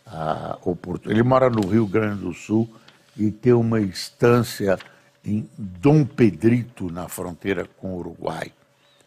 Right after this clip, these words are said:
Ah, "Governo e bancos discutem extinção do crédito rotativo. Grupo de trabalho busca formas de reduzir juros ao consumidor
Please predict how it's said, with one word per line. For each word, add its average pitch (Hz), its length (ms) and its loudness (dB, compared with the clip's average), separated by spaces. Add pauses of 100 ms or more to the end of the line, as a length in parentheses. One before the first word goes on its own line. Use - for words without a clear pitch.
(600)
Ah, 80 760 -4 (360)
"Governo 143 680 2
e 160 80 4
bancos 151 560 2
discutem 135 640 -10
extinção 143 800 -2
do 143 200 -6
crédito 147 840 2
rotativo. 110 1040 0 (800)
Grupo 147 680 6
de 101 160 -10
trabalho 117 560 2
busca 120 680 0
formas 156 1040 2 (400)
de 117 280 2
reduzir 135 760 2
juros 110 840 0
ao 107 120 4
consumidor 98 1040 0